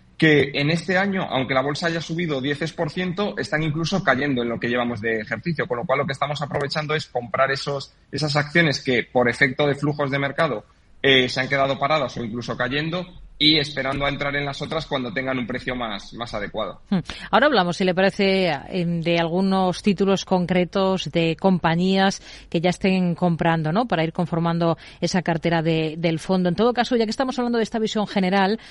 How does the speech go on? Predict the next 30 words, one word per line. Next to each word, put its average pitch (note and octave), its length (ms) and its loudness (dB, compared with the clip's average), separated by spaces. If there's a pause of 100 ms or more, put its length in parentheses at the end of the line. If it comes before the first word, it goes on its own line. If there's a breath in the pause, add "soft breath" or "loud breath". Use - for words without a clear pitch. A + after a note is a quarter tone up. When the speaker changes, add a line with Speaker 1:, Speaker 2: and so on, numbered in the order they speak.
(320 loud breath)
Speaker 2:
después E3+ 880 2
de F3+ 320 4
ese F#3+ 180 2
balance F3+ 380 4
tan F3 180 2
positivo, F3 460 0
como E3 160 0
decimos, E3+ 340 -2
para E3+ 140 0
el E3 80 2
mes E3 140 0
de E3+ 80 2
enero, E3 360 2 (340 loud breath)
no G#3+ 220 2
sé C#4 220 0
si, B3+ 640 0
mm, G3 680 0
ven A#3 240 4
demasiada G#3+ 520 2
complacencia G3 720 2
en F#3+ 60 2
el F3 140 2
mercado. D#3+ 560 2
Se - 100 -4
lo F#3 100 2
digo D4 180 2
porque G#3 300 2
hay G#3+ 120 4
quien G#3+ 220 2
señala G3 480 2